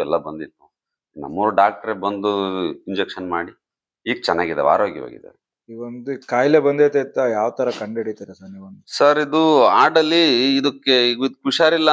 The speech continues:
Speaker 1: ಅಂತ ಅಂದ್ರೆ ಇದು ಗುಂಪಿಂದ ಬಿಟ್ಟು ಸೈಡ್ ಹೋಗಿ ನಿಂತ್ಕೊಳ್ಳುತ್ತೆ. ಈ ಗುಂಪೊಳಗನೆ ಇರಲ್ಲ, ಸೈಡ್ ಅಲ್ಲಿ ಇರುತ್ತೆ. ಅದ್ ಯಾಕೆ ಸೈಡ್ ಅಲ್ಲಿ ಐತೆ ಅಂತ ಹೋಗಿ ನೀಟಾಗಿ ಅಬ್ಸರ್ವ್ ಮಾಡಿರಲ್ಲ, ಜ್ವರ ಬಂದಿರ್ಬೋದು, ಇಲ್ಲ ಇನ್ನೊಂದಾಗಿರ್ಬೋದು, ಇಲ್ಲ ಏಟ್ ಮಾಡ್ಕೊಂಡಿರ್ಬೋದು, ನೋಡಿದ್ರೆ ಗೊತ್ತಾಗುತ್ತೆ. ಅಬ್ಸರ್ವೇಷನ್ ಇರ್ಬೇಕು ಮರಿ ಮೇಲೆ. ಸುಮ್ನೆ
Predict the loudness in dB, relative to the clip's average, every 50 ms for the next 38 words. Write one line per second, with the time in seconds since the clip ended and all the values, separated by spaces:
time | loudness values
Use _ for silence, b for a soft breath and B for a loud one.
0 | 2 2 0 -2 -4 -2 0 2 2 4 4 2 0 -4 -4 -4 -2 -2 -2 -2
1 | -2 0 0 2 2 0 0 -2 -6 _ -4 -4 0 2 2 2 2 0 -6 -8
2 | -10 -14 _ _ _ _ _ _ _ _ _ _ _ _ _ _ _ _ _ _
3 | _ _ _ _ _ _ -20 _ _ -18 -10 -6 -4 -4 0 2 4 4 4 2
4 | 0 -4 -4 -6 -4 -4 -6 -6 -8 _ _ _ _ _ _ _ _ _ _ 2
5 | 2 4 4 4 2 0 -2 -4 -6 -12 -18 -20 _ _ _ _ _ _ 0 2
6 | 4 4 2 2 2 0 2 2 4 4 2 2 2 0 0 0 2 2 2 2
7 | 2 2 0 0 0 0 0 0 0 0 -2 -4 -2 -4 -4 -2 -2 -4 -6 -6
8 | -6 -6 -6 -2 0 2 4 4 4 2 0 -4 -4 -6 -4 -4 -6 -6 -6 -8
9 | -12 -12 _ _ _ _ _ _ _ _ -4 -2 -2 -2 0 -2 -2 0 0 0
10 | 0 -2 -4 -6 -6 -8 -8 -8 -10 -10 -8 -2 0 2 4 4 4 2 2 0
11 | -2 -2 -2 -2 -6 -10 -10 -8 -8 -8 -10 -12 -14 -16 -20 _ _ -2 0 0
12 | 0 0 -4 -8 -12 -18 -18 _ _ _ -20 -20 _ _ _ _ _ -12 -4 0
13 | 0 0 2 0 -2 -2 -2 -4 -4 -4 -4 -6 -8 -8 _ -18 -16 -16 -16 -18
14 | -20 -20 _ _ _ _ _ _ b b b b b _ _ _ -6 -2 0 2